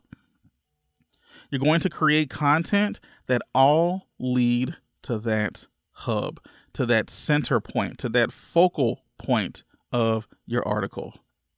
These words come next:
or of your blog, I should say. So now,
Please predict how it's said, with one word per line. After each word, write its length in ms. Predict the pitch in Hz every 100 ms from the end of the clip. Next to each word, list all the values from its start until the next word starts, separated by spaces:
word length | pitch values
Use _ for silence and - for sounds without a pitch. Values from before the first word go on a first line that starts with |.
| _ _ _ _ _
or 160 | - 117
of 100 | 113
your 100 | 104
blog, 320 | 107 98 95
I 60 | 95
should 180 | 110 -
say. 240 | - - _ _ _ _ _ _ _ _ _ _ _ _ _ _ _ _ _
So 180 | - 170
now, 560 | 160 214 160 120 123